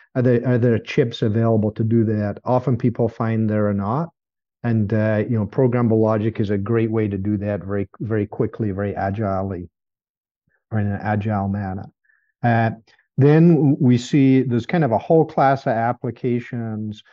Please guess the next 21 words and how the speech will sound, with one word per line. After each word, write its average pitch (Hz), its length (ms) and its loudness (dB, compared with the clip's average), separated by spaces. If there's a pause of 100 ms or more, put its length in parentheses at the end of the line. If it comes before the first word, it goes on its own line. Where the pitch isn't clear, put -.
(180)
where 117 580 -2 (200)
things 180 240 4
kind 175 180 0
of 127 80 0
have 147 220 0
to 135 100 0
happen 139 400 0
in 117 160 0
real 127 300 4
time, 117 800 -4 (360)
faster 139 460 0
than 120 180 0
you 117 80 0
might 117 240 0
be 120 60 0
able 113 140 0
to 110 80 0
do 117 180 2
with 117 140 0
the 107 80 -6
processor. 110 920 -2